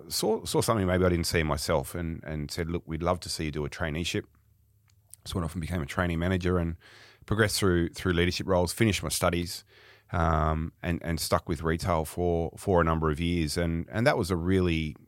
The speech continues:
great experience 'cause I was around team, I was around customers. I liked the opportunity to have responsibility. And I think from an early, an early point in time, I realised that,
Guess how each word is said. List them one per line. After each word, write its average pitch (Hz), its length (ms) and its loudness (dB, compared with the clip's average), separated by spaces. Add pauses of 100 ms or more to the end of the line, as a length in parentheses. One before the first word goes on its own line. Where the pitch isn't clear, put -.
(100)
great 87 200 2
experience 90 400 -2
'cause - 160 -8
I 85 60 0
was 73 100 -4
around 82 300 -2
team, 82 400 -4
I - 20 -4
was 76 120 -8
around 87 200 -4
customers. 80 720 -8
I 82 60 -2
liked 87 300 -4
the 92 80 -4
opportunity 80 580 -6
to 73 120 -6
have 82 360 -6 (640)
responsibility. 90 600 -4
And 131 100 -2
I 95 40 -2
think 85 220 -8
from 82 140 -8
an 80 100 -4
early, 80 540 -2 (160)
an 80 180 -4
early 90 300 0
point 78 240 -6
in 71 80 -6
time, 80 320 -2
I 85 80 0
realised 76 540 -4
that, 71 280 -2